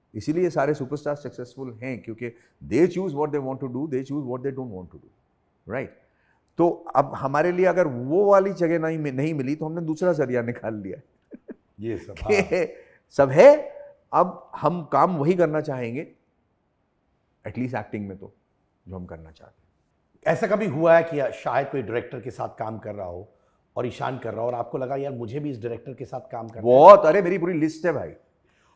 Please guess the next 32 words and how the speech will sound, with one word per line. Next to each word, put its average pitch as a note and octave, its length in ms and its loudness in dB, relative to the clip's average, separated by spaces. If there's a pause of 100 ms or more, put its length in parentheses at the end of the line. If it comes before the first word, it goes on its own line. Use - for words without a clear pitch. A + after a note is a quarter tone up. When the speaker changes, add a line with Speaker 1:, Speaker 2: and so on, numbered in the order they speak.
(180)
Speaker 1:
पूरी D#3+ 220 4
Speaker 2:
तो C3+ 60 0
Speaker 1:
लिस्ट D3+ 240 -2
है। G2 200 -6
Speaker 2:
आपने D#3+ 360 2
Speaker 1:
हम्म। F#3+ 160 -8
Speaker 2:
शाहिद E3+ 400 -2
या F3+ 60 0
ईशान E3 280 -6
को D#3 80 -12
फोन F3 220 -6
करके D#3+ 220 -8
बोला C3+ 280 -4
कि E3 160 -8
यार E3 100 -2
Speaker 1:
नहीं, B2 180 -2
कभी F#2+ 220 -6
नहीं। D#2+ 140 -18 (240)
Speaker 2:
क्यों? A2 140 -12 (300)
Speaker 1:
कभी F#3+ 160 -8
नहीं। - 1120 -20
नहीं, G3 380 -2 (880)
बिल्कुल C3+ 240 -10
नहीं। F#2 200 -18
एक, G#3 120 4
एक A3+ 240 0
वक्त G#3+ 220 0
ऐसा A3 160 0
आ A2+ 260 0
गया E3 180 2
था A#3 200 2 (500)
कि D#3 40 0